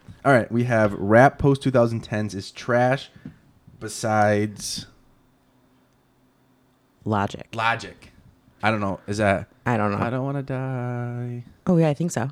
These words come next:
Speaker 1: Yeah. Okay.
Speaker 2: Um,
Speaker 1: I, I agree for the, I don't know.
Speaker 2: I don't listen to a ton of rap from now.
Speaker 1: I don't either. And when I do hear it, it just, it's not my favorite. I like the beat a lot.
Speaker 2: Okay.
Speaker 1: I cannot understand what they're saying.
Speaker 2: No.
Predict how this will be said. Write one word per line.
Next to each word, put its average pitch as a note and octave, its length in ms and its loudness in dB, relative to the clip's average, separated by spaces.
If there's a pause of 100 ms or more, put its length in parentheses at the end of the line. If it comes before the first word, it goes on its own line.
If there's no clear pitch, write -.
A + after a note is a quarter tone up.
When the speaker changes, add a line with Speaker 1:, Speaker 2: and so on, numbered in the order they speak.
Speaker 1:
Yeah. - 160 -14 (100)
Okay. - 180 -12 (460)
Speaker 2:
Um, E3+ 340 2 (400)
Speaker 1:
I, G2+ 80 -12 (340)
I G#3+ 80 4
agree A#2+ 400 2
for A2 180 -4
the, G#2 180 -4 (360)
I D#3 140 4
don't G#2+ 160 -4
know. F#2+ 320 -8 (480)
Speaker 2:
I G3+ 80 0
don't C4 120 2
listen A#3 240 -2
to F#3 80 -2
a G3+ 40 -2
ton F3 160 0
of D#3 60 2
rap C3+ 200 0
from C3 140 -8
now. A2 240 -6 (100)
Speaker 1:
I C3+ 100 6
don't C#3 140 4
either. G#2+ 260 2 (540)
And C3+ 180 4
when C#3+ 100 4
I C3 100 4
do A#2 180 4
hear D#3+ 280 4
it, D#3+ 280 0
it A#2+ 100 0
just, G#2+ 320 -2 (100)
it's G#2 220 -10
not A#2+ 160 -2
my G2+ 140 -4
favorite. F2+ 360 -10 (120)
I A2 40 4
like B2+ 140 6
the A#2+ 80 2
beat G#2+ 260 2
a F#2+ 80 -6
lot. F#2 380 -6 (180)
Speaker 2:
Okay. A#2 140 4
Speaker 1:
I B2+ 100 2
cannot A2+ 300 0
understand G#2 420 -2
what F#2+ 100 -6
they're F#2+ 120 -6
saying. E2+ 340 -8
Speaker 2:
No. D#3 160 4